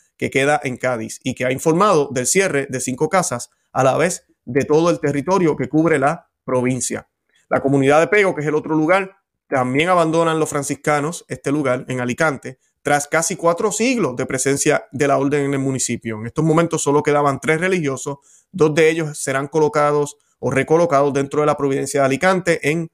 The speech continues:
Cocentaina y Villarreal, y respectivamente, mientras que el más joven se marchará a Muria, al convento de la Merced. Lamentablemente, eh, esto, esto está horrible y la noticia, pues, obviamente ha, ha causado revuelo en la población del área,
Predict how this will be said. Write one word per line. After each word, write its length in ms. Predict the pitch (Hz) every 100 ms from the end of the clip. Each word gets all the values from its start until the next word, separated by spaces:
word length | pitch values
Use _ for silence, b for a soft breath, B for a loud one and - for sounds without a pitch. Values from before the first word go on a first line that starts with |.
| _ _ _ _
Cocentaina 1200 | - 139 135 - 123 123 - 147 165 170 139 143 -
y 100 | 139
Villarreal, 580 | 131 120 117 117 117 -
y 80 | 120
respectivamente, 760 | 120 117 - 135 147 165 160
mientras 320 | 139 123 101
que 100 | -
el 80 | 120
más 140 | 123 139
joven 240 | 160 160
se 120 | 151
marchará 440 | 131 123 131 185 143
a 60 |
Muria, 360 | 151 220 190 160
al 200 | 135 123
convento 380 | 120 127 117 139
de 80 |
la 80 | 131
Merced. 320 | 113 101 95 - _ _ _ _ _ _ -
Lamentablemente, 760 | 127 123 113 139 160 160 143 127 B B B B _
eh, 380 | 131 127 127 -
esto, 340 | 123 - 143
esto 220 | 127 - 135
está 500 | - 120 117 - - _ -
horrible 460 | 120 139 208 160
y 40 | 123
la 140 | 131
noticia, 400 | 127 139 135 170
pues, 120 | 139
obviamente 500 | 139 143 143 147 151
ha, 160 | 139 139
ha 100 | 131
causado 380 | 127 120 131 123
revuelo 520 | 131 185 202 190 185 b b b -
en 120 | 127
la 140 | 135
población 440 | 135 135 127 131 135
del 160 | 135
área, 420 | 151 156 135 139